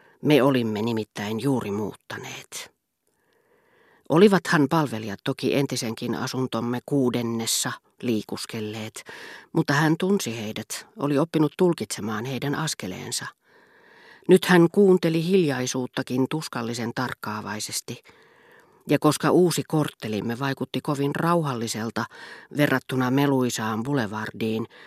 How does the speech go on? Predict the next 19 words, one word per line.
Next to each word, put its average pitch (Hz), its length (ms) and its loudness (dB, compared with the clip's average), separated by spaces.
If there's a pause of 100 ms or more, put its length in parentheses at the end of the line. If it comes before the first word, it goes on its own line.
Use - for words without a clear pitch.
(280)
jonka 135 300 4
varrella 123 440 0
olimme 120 400 -2
asuneet, - 720 -8 (580)
tuntemattoman 151 800 4
ohikulkijan 165 840 0
laulunpätkä, 147 800 -2
joka 127 280 -4
erottui 139 600 -2
jo 143 120 -2
kaukaa 139 580 -4
kuin 123 380 -4 (400)
hiljainen 131 600 2
sävelaihe 117 720 -8
muun 120 340 -4
orkesterin 113 680 -8
vaietessa, 110 680 -6 (640)
sai 151 300 6
kyyneleet 131 540 6